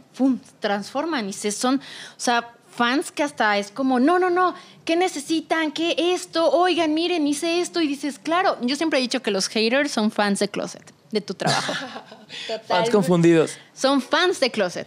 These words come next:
Speaker 1: ¿Por qué? Porque
Speaker 2: Están
Speaker 1: quieren
Speaker 2: pendientes.
Speaker 1: No, qui-, quieren, quieren tener o hacer lo que tú estás haciendo. Quieren, quieren hay una proyección que ellos están teniendo, pero es, lo están canalizando de una forma negativa, una frustración.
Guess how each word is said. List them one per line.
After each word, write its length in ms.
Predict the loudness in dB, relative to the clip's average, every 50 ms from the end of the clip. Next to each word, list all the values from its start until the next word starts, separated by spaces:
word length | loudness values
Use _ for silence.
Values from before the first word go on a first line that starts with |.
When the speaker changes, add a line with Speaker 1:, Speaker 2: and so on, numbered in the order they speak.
| -14 _ _
Speaker 1:
¿Por 200 | 2 2 2 0
qué? 200 | 0 0 0 0 0 -4 -10 -20 -20 -20 -20 -20 -10 -2
Porque 240 | 0 0 0 0 -2
Speaker 2:
Están 140 | -4 -2 -2
Speaker 1:
quieren 220 | 0 2 2 2 2
Speaker 2:
pendientes. 520 | 2 2 0 0 -2 -4 -8 -8 -12 -18 -20 -20 -20 -6 -2
Speaker 1:
No, 440 | 0 2 4 4 4 4 2 2 0
qui-, 200 | -6 -8 -8 -8
quieren, 480 | -4 0 0 2 2 2 0 0 -2 -6 -12 -16 _ -4
quieren 380 | -2 0 2 2 0 0 -2 -4 -2
tener 580 | 0 2 2 4 4 4 4 4 2 2 4
o 100 | 4 4
hacer 460 | 2 0 -2 -4 -2 0 2 2 4 2
lo 160 | 2 0 0
que 80 | -4 -2
tú 100 | -2 -4
estás 260 | -2 -2 -4 -2 -2
haciendo. 520 | -4 -4 -4 -4 -2 0 0 0 0 -2
Quieren, 340 | -2 -2 0 2 2 0 -2 -4 -10 -18 -20 -20 -20 -20 _ _
quieren 320 | -2 0 0 0 0 -2 -6 -16 _ _ -6 -2
hay 160 | 0 0 2
una 220 | 2 2 0 0 0
proyección 840 | 0 0 0 0 -4 -4 -4 -4 -2 0 2 2 2 0 0 -2
que 120 | -2 -2
ellos 160 | -2 -2 -2 -2
están 240 | -2 -2 -2 0
teniendo, 260 | 0 0 0 0 0 0
pero 220 | 0 0 0 0
es, 200 | -2 -4 -4 -4
lo 80 | -4 -6
están 340 | -4 -2 -2 -2 0 0 0
canalizando 520 | -2 -2 -2 0 -2 -2 -4 -4 -4 -4 -2
de 80 | -2 -2
una 60 | -2
forma 380 | 0 0 2 2 2 0 0
negativa, 720 | 0 -2 -2 -4 -6 -8 -6 _ -2 -2 0 2 0 0
una 220 | 0 0 -2 -2 -4
frustración. 840 | -4 -6 -8 -8 -8 -12 -12 -12 -10 -8 -4 -2 -2 0 0 -2